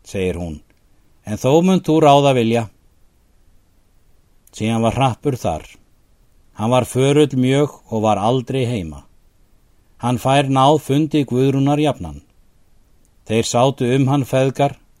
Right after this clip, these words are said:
Þrándur og Guðbrandur, og var það aldrei að þeir fengju færi á honum, og fór svo fram öll þau misseri.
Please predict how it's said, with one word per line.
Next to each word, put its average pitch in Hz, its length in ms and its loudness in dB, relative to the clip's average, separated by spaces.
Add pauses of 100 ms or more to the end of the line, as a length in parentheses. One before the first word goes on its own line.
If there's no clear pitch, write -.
Þrándur 120 440 -2
og 101 120 -2
Guðbrandur, 127 560 -2 (600)
og 117 160 -2
var 139 160 2
það 139 300 2
aldrei 151 340 0
að 131 160 0
þeir 120 220 0
fengju 113 340 -2
færi 101 400 0
á 123 80 2
honum, 76 340 -10 (680)
og 90 80 -14
fór 139 280 -2
svo 156 200 0
fram 127 320 0
öll 107 160 -2
þau 117 260 -4
misseri. 80 460 -6